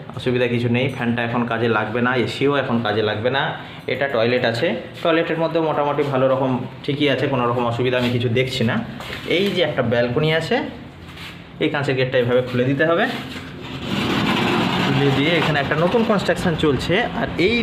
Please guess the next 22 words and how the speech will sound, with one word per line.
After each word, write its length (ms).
দিকে 260
হচ্ছে 240
গিয়ে 200
আমাদের, 220
ওই 200
দেখো 240
বন্ধুরা, 320
দূর 200
থেকে 240
কিন্তু 200
আমরা 160
সমুদ্রটাকেও 680
দেখতে 300
পাচ্ছি। 280
এই 100
দেখো, 200
এই 100
দেখো, 200
দূর 200
থেকে 200
কিন্তু 180
সমুদ্রটাকে 560